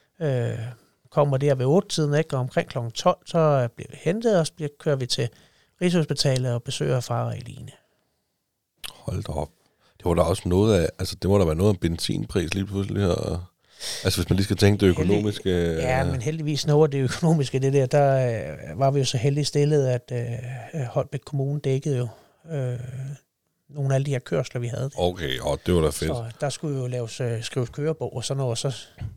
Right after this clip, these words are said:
Speaker 1: sende ind til dem, og så blev det afregnet senere.
Speaker 2: Ja.
Speaker 1: Så det, det skulle jeg sende ind hver måned med sådan en, en kørebog på det her, og, og lave alt det.
Speaker 2: Nå, jamen, det er sgu, det er sgu
Speaker 1: Så.
Speaker 2: da meget godt nu, når det er, fordi jeg holdt op en tur fra Yderup til, øh, Rigshospitalet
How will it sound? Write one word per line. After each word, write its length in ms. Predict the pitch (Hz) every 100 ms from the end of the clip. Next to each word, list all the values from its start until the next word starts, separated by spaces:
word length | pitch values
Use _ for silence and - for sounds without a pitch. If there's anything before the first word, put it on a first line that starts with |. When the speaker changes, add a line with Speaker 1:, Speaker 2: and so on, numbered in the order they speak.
| - _
Speaker 1:
sende 300 | - 131 131
ind 80 | 135
til 160 | - 127
dem, 180 | 139
og 60 | 147
så 100 | 135
blev 160 | 131 120
det 80 | 120
afregnet 480 | 120 143 101 -
senere. 520 | - 135 151 156 117 110 117 _ _
Speaker 2:
Ja. 100 | 85 76 - _ _
Speaker 1:
Så 180 | - 135 110 -
det, 240 | 143 131 - -
det 100 | 139
skulle 160 | 151
jeg 60 | 127
sende 200 | 139 139
ind 100 | 131
hver 160 | 151
måned 320 | 131 131 147 143
med 120 | 120
sådan 200 | 127 120 101
en, 100 | 139 -
en 80 | 123
kørebog 380 | 147 147 120
på 100 | -
det 120 | 127 143
her, 140 | 143 113 - _ _ _ _ _ _
og, 160 | 135 101
og 120 | 131
lave 220 | 127 143
alt 120 | 123
det. 140 | 127 131 _ - - - -
Speaker 2:
Nå, 80 |
jamen, 180 | 92 87
det 60 | 92
er 40 |
sgu, 160 | 95 -
det 60 | -
er 40 |
sgu 120 | 92 -
Speaker 1:
Så. 40 |
Speaker 2:
da 80 | 87
meget 240 | 82 90
godt 200 | - 82
nu, 80 | 87
når 80 | 82
det 140 | 80
er, 60 | 80
fordi 220 | - 82
jeg 80 | 76
holdt 200 | 87 87
op 180 | 76 98
en 80 |
tur 220 | 85 - 87
fra 160 | -
Yderup 380 | 85 87 87 76
til, 240 | - 80 76
øh, 340 | 73 69 78
Rigshospitalet 720 | 85 - 87 - 82 69 76